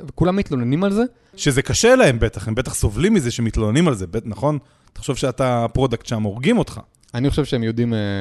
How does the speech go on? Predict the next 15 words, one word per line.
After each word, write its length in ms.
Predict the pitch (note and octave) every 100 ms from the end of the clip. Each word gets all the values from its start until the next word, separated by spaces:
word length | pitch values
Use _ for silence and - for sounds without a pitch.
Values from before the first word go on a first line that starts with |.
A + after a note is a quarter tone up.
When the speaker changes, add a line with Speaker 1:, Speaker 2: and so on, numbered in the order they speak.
| G2
Speaker 1:
להכיל 320 | G2+ - A2
את 80 | G#2
זה 100 | G#2
יפה. 220 | F2+ G#2+ F#2 _ _ _ _ _ _ _
Speaker 2:
כי 260 | - B2+ A2
הם 140 | G#2+
יודעים 280 | G#2+ G#2 A2+
מה 80 | G#2
הם 60 | G2
רוצים, 380 | F2 - D#3+
כאילו, 200 | A#2 G2+
הם 60 | F2+
יודעים 160 | F#2 G#2+
מה 60 |
חשוב. 440 | - G#2 - G2+